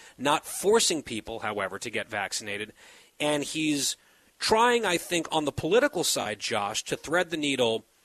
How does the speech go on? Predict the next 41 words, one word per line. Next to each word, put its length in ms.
because 300
you've 80
got 160
a 20
lot 220
of 80
people 420
who 160
are 80
maybe 380
very 240
moderate 520
Republicans 640
or 60
center-left 580
folks 380
who 80
may 220
have 160
voted 340
for 180
Youngkin. 500
They 100
may 160
have 120
seen 280
him 160
racking 460
up 280
a 60
number 380
of 240
wins 440
that 140
the 80
political 460
right 280
is 180
very 280
excited 460
about. 380